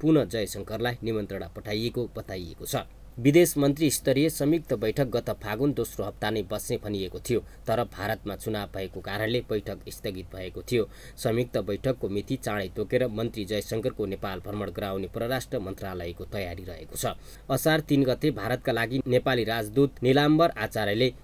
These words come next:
विदेशी मन्त्रालयका सचिव विजय गोखलेसँग भेटेर समय तय गर्न आग्रह गरेका थिए। यस विषयमा मन्त्री जयशङ्करसँग कुरा गरेर जानकारी गराउने गोखलेले जवाब दिएको बुझिएको छ।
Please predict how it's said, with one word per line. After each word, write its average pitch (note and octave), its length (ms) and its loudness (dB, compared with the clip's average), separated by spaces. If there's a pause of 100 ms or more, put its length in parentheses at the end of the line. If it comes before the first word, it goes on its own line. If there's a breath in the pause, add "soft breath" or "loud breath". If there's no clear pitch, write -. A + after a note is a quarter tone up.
(120)
विदेशी D#3+ 380 4
मन्त्रालयका G#2 600 0
सचिव A#2 380 -4
विजय B2 400 2 (140)
गोखलेसँग C3+ 680 4
भेटेर A#2+ 560 2 (240 soft breath)
समय D#3+ 460 4
तय G#2+ 240 0
गर्न G#2 300 -2 (120)
आग्रह F#2+ 340 -4
गरेका F2+ 340 -6
थिए। G#2+ 220 -2 (180)
यस - 200 -4
विषयमा G#2+ 360 -2
मन्त्री G#2 340 -4
जयशङ्करसँग G2+ 720 -4
कुरा A2 340 -4
गरेर A#2+ 360 4 (300 loud breath)
जानकारी D3 500 4
गराउने G#2 460 0 (160)
गोखलेले G#2 600 4
जवाब F#2+ 320 -2
दिएको A2+ 380 -2
बुझिएको G2 520 -6
छ। B2+ 100 -2